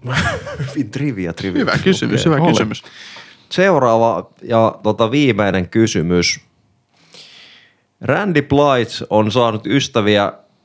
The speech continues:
Speaker 1: maailmanlaajuisesti myös suomalaisista metallipiireistä ja saanut jopa kunnianosoituksesta, kunnianosoituksena ystävyydestä tatuoida itsensä erään suomalaisen metallibändin tekstin C O B H C merkkinen niin sanotusti jengiin liittymisestä.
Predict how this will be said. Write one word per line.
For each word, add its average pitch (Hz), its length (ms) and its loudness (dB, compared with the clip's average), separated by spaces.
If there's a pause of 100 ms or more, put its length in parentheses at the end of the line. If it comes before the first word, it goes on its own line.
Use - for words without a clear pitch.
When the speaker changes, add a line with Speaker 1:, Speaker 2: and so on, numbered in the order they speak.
(220)
Speaker 1:
maailmanlaajuisesti 110 1040 2
myös 101 540 -2
suomalaisista 101 880 0 (420)
metallipiireistä 101 1300 0
ja - 80 -4
saanut 113 240 0
jopa - 140 -4
kunnianosoituksesta, 101 1400 0 (240)
kunnianosoituksena 120 1120 2
ystävyydestä 107 580 0
tatuoida 113 380 2
itsensä 101 380 -2
erään 107 220 0
suomalaisen 110 500 0
metallibändin 95 800 -2
tekstin 123 520 -6 (160)
C - 140 0 (200)
O 101 200 4
B 90 80 -6
H 98 220 2 (280)
C 95 340 0
merkkinen 113 560 -2 (300)
niin 117 180 0
sanotusti 107 400 0
jengiin 104 400 0
liittymisestä. 90 800 -4